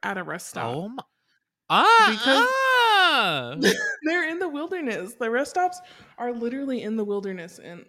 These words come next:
Speaker 1: Alaska. I mean, everything's pretty much in the wilderness in
Speaker 2: Yeah.
Speaker 1: Alaska.
Speaker 2: Yeah.
Speaker 1: But,
Speaker 2: Miles
Speaker 1: yeah.
Speaker 2: lived in Alaska. You lived there for how long?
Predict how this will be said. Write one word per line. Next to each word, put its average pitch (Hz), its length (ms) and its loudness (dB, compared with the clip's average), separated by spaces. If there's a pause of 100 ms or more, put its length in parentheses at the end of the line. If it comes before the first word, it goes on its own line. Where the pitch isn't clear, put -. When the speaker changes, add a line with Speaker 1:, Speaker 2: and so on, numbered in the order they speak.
Speaker 1:
Alaska. 185 420 -10
I 185 40 -10
mean, 190 180 -10
everything's 190 480 -10
pretty 190 220 -10
much - 340 -14 (120)
in 196 120 -6
the 190 80 -4
wilderness 180 540 -6
in 196 80 -12
Speaker 2:
Yeah. 185 40 -12
Speaker 1:
Alaska. 160 640 -12 (720)
Speaker 2:
Yeah. 196 300 -12
Speaker 1:
But, 196 440 -2
Speaker 2:
Miles 131 140 -4
Speaker 1:
yeah. 160 300 -2
Speaker 2:
lived 156 180 -8
in 151 60 -8
Alaska. 117 680 -8
You 151 140 -10
lived 262 220 -12
there 254 100 -6
for 175 160 -10
how 117 160 -10
long? 202 280 -16